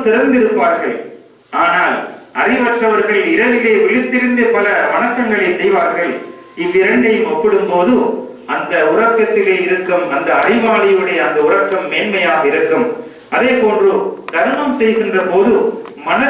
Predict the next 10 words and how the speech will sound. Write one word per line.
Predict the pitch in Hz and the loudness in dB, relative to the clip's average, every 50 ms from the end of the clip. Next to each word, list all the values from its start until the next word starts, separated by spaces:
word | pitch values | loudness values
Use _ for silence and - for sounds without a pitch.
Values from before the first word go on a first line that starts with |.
| 277 - - | -2 -2 0
தூய்மையுடன் | 247 247 254 247 247 247 240 247 247 247 247 240 240 233 | 2 4 4 4 4 4 4 4 4 2 2 2 2 2
செய்கின்ற | 214 214 214 214 226 220 214 208 190 175 185 - | 0 0 0 0 0 0 0 0 0 0 0 0
சிறிய | 190 190 202 247 247 240 220 240 - | 0 0 2 2 2 4 4 4 2
தர்மம் | - 175 170 180 175 170 - - - - - - - - - - - - - - - - - - - | 2 2 2 2 2 0 0 -2 -6 -10 -14 -16 -20 -20 -20 -20 -20 -20 -20 -20 -20 -20 -16 -12 -12
இந்த | - - 180 175 165 - - - - - - - - - - - - 262 | -10 -4 -2 0 2 2 2 0 -2 -4 -6 -10 -14 -16 -20 -18 -12 -4
மன | - - - 262 285 277 277 | -2 -2 0 0 0 0 0
தூய்மை | 269 254 254 247 233 226 208 190 208 | 0 0 0 0 0 2 2 2 2
இல்லாமல் | 220 226 226 220 220 220 202 - - 185 | 2 2 2 2 0 0 -2 0 0 0
செய்கின்ற | 190 202 185 196 196 190 190 185 - - | 0 0 0 -4 -4 -2 -2 -2 0 0
பல | - - | 0 0